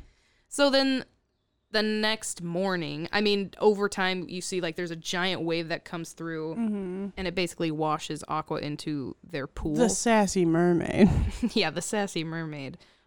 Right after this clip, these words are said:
Speaker 1: Aquamarine. So the next morning, Haley and Claire go downstairs to see the damage that's been done because of the storm, and
Speaker 2: Claire's looking into the pool.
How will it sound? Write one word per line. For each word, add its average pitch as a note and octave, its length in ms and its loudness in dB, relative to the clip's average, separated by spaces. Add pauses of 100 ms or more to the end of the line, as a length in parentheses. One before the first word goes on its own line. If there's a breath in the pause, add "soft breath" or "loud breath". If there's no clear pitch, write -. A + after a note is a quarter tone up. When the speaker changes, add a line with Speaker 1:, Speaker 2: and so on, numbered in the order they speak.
Speaker 1:
Aquamarine. D3+ 800 -6 (1000 soft breath)
So D#4+ 160 2
the D4+ 80 6
next D4 180 2
morning, G3+ 360 0
Haley G#3+ 400 2
and G#3 100 -4
Claire F3+ 340 0
go F#3 200 0
downstairs F3+ 520 0
to E3+ 120 -6
see E3+ 180 -6
the E3 80 -8
damage D3+ 480 -6
that's - 200 -10
been D#3+ 180 -6
done D#3 180 -4
because D#3 300 -8
of D3+ 80 -8
the E3 60 -6
storm, A#3+ 520 -2 (480)
and F3+ 500 0 (440)
Speaker 2:
Claire's B3 800 0 (240)
looking G#3+ 300 -2
into G3+ 160 2
the E3+ 80 -2
pool. G3 520 -2